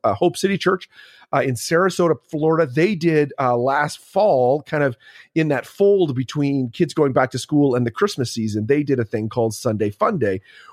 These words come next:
where they saw, uh, their largest non, uh, Christmas or Easter attendance ever.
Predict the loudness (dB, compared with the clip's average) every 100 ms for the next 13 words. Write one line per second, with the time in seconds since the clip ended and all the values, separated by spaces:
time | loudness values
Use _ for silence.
0 | -2 2 4 2 2 4 4 4 2 2
1 | 2 2 2 2 2 -2 -2 2 4 4
2 | 2 0 -2 0 2 2 0 -4 -8 -6
3 | -6 -4 -2 -2 -4 -2 -2 -2 -4 -2
4 | 0 2 0 0